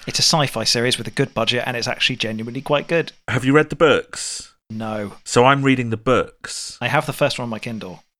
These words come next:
Speaker 2: It's good.
Speaker 1: Yeah.
Speaker 2: It, it, well, you know, it's fine. <laughs> It's
Speaker 1: Sure.
Speaker 2: not, like, a great piece of literature, but it's not some nice sci-fi, uh, sludge. And
Speaker 1: Yeah.
Speaker 2: yeah, it's fun. I've got, I'm just, I'm gonna dig into the second one soon.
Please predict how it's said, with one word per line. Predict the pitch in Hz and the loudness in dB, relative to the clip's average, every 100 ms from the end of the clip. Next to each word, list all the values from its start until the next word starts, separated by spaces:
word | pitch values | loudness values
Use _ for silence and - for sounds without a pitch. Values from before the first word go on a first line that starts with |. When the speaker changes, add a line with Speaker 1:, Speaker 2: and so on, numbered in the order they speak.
| _ - | _ 0
Speaker 2:
It's | 113 123 - | 2 2 0
good. | 143 160 117 78 - - _ _ | 4 6 6 0 -10 -14 _ _
Speaker 1:
Yeah. | 113 120 107 | 0 0 2
Speaker 2:
It, | |
it, | 147 139 135 | 2 2 4
well, | 117 95 92 87 - _ - - - - - - _ | 4 6 4 0 -6 _ -20 -20 -20 -20 -20 -20 _
you | 117 | 0
know, | 92 82 92 101 _ _ _ | 0 2 -2 -4 _ _ _
it's | 135 123 | 2 2
fine. | - 131 117 101 110 143 - | 2 6 6 6 0 -4 -2
<laughs> | - | 2
It's | - - - 220 - | 2 2 0 -2 2
Speaker 1:
Sure. | - 117 | 2 4
Speaker 2:
not, | 113 | 4
like, | 156 143 - - | 2 -2 -10 2
a | 143 | 2
great | 143 147 156 120 | 4 4 4 2
piece | 143 135 | 0 4
of | |
literature, | 131 143 - 95 - - | 2 2 -2 -2 -4 -4
but | - | -4
it's | 117 | -2
not | 123 127 - | -2 -2 -2
some | 123 120 | -6 -4
nice | 123 120 | -4 -4
sci-fi, | - - 117 110 107 110 104 98 98 98 - - - | -6 -4 0 0 0 2 4 2 0 -6 -16 -20 -4
uh, | - 95 95 95 95 85 - | 2 6 6 6 4 0 -4
sludge. | - - 107 78 - - _ - - _ | -6 2 2 2 -4 -12 _ -20 -20 _
And | 95 104 | 0 2
Speaker 1:
Yeah. | 117 123 | 4 4
Speaker 2:
yeah, | 85 | 4
it's | - | 2
fun. | 127 104 | 2 2
I've | - | 0
got, | 98 110 | -2 2
I'm | 113 113 | 2 2
just, | 120 - 107 | -6 -6 -6
I'm | 113 | -4
gonna | 113 | -4
dig | 120 117 | -2 -2
into | 107 - | -6 -8
the | |
second | 104 120 - 92 | -8 -8 -8 -8
one | 85 80 | -8 -8
soon. | - 107 95 80 | -4 -4 -4 -8